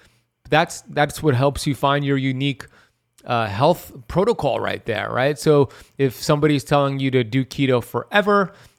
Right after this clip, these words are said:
and I'm telling you to do keto flexing, which is going in and out of ketosis, those are opposing ideas. Maybe you try both. Maybe you do keto for quite some time and see what happens.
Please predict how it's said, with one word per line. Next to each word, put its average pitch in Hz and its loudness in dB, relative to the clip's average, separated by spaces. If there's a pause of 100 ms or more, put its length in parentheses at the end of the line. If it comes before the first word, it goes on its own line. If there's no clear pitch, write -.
and 127 -2
I'm 127 0
telling 131 2
you 123 -2
to 117 0
do 117 -2
keto 113 -4
flexing, 151 0
which 117 -2
is 107 -6
going 110 -4
in 135 -4
and 110 -2
out 160 4
of 156 -4
ketosis, 147 0 (260)
those 113 0
are 110 2
opposing 107 -4 (300)
ideas. 147 4 (400)
Maybe 110 -6
you 139 2
try 160 4
both. 190 2 (120)
Maybe 117 0
you 139 2
do 180 0
keto 123 2
for 117 -2
quite 127 2
some 120 -8
time 131 -2
and 107 -8
see 107 -6
what 123 0
happens. 117 -2